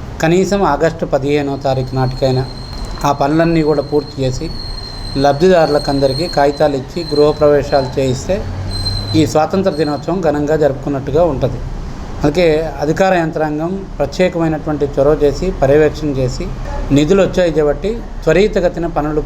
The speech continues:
పూర్తి చేయించేటటువంటి ప్రయత్నం చేయాలి. రేపు ఆగస్టు ఫిఫ్టీన్త్ నాడు స్వతంత్ర దినోత్సవ వేడుకల్లో మా అందరికీ ఐదు వందల యాభై రెండు మందికి ప్రొసీడింగ్ సర్టిఫికెట్స్ ఇస్తే ఇంతకంటే మెరుగైనటువంటిది ఏముండదు,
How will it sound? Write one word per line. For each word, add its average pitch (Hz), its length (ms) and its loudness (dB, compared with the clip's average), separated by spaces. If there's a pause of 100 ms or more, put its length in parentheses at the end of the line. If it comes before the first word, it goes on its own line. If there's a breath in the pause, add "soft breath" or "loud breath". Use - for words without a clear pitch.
పూర్తి 147 280 -2
చేయించేటటువంటి 139 760 0
ప్రయత్నం 131 400 0 (400)
చేయాలి. 127 340 4 (600)
రేపు 165 240 4
ఆగస్టు 180 300 0 (120)
ఫిఫ్టీన్త్ 190 500 0 (140)
నాడు 156 220 0 (580)
స్వతంత్ర 170 400 0 (100)
దినోత్సవ 165 480 4
వేడుకల్లో 147 500 2 (120)
మా 151 160 2
అందరికీ 151 360 2 (160)
ఐదు 143 160 2
వందల 147 180 2 (100)
యాభై 135 240 2
రెండు 131 240 0
మందికి 143 320 0 (880)
ప్రొసీడింగ్ 175 500 2
సర్టిఫికెట్స్ 151 580 -2 (800)
ఇస్తే - 240 0 (880)
ఇంతకంటే 175 440 2 (140)
మెరుగైనటువంటిది 160 720 0
ఏముండదు, 147 260 2